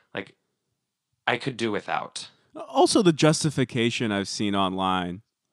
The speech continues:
Speaker 2: where people say, "Everyone masturbates." Yeah, but not on a work call.
Speaker 1: Right.
Speaker 2: Just because nobody could see you, Toobin, doesn't mean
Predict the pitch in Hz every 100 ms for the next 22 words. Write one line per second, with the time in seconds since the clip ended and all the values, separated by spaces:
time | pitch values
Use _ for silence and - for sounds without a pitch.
0 | _ _ - 113 - 107 110 - 110 104
1 | 98 - _ _ _ 143 151 180 151 120
2 | 110 117 127 - 98 98 87 - - _
3 | _ _ _ _ - 180 220 226 165 120
4 | _ _ _ - 208 208 _ _ 139 170
5 | 226 - 180 202 165 135 131 180 226 -
6 | - _ _ - - 135 113 92 76 -
7 | _ _ _ _ _ _ - - - _
8 | _ _ _ _ _ - 226 - - 226
9 | 175 185 185 185 - 143 - 196 202 160
10 | 151 139 147 143 156 156 156 147